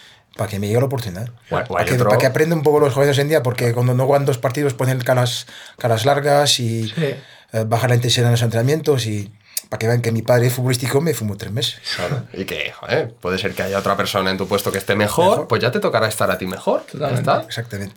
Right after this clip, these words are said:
Speaker 2: No quiere decir que no le gustes.
Speaker 3: No.
Speaker 1: No.
Speaker 3: Y que a lo mejor lo incluso, claro, en ese momento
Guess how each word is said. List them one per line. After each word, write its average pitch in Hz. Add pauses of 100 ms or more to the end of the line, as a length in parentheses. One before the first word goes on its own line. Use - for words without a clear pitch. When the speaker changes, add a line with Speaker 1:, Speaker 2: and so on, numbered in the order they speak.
Speaker 2:
No 113
quiere 156
decir 120
que 110
no 110
le 107
gustes. - (260)
Speaker 3:
No. 143
Speaker 1:
No. 120
Speaker 3:
Y 135
que 131
a 131
lo 127
mejor 139
lo 170
incluso, 123 (140)
claro, 131
en 117
ese 143
momento 160